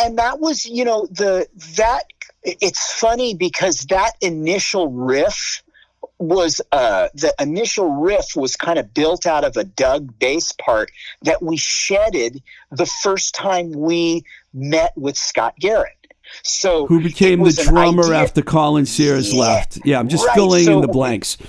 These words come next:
Speaker 1: so we're, yeah, so we were kind of like, again, you know,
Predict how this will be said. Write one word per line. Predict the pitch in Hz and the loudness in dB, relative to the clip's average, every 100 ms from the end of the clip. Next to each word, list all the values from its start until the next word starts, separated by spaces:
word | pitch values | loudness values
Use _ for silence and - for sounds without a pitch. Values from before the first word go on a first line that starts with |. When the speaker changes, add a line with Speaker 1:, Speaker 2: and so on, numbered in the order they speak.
| - - - - - | -18 -20 -20 -20 -12
Speaker 1:
so | - - 240 | -8 -2 -2
we're, | 196 262 302 | 0 0 0
yeah, | 285 190 240 233 | -2 -4 -2 -2
so | - - 208 | -4 -2 -2
we | 185 254 | -2 0
were | 302 302 | 0 -2
kind | - 262 247 | -4 -2 0
of | 208 160 | 0 0
like, | 160 135 127 - _ _ _ _ _ _ _ _ _ _ _ _ - | 0 0 -4 -16 _ _ _ _ _ _ _ _ _ _ _ _ -4
again, | 208 - 254 240 202 185 | -4 0 0 0 0 -4
you | 175 196 | -4 0
know, | 180 | 0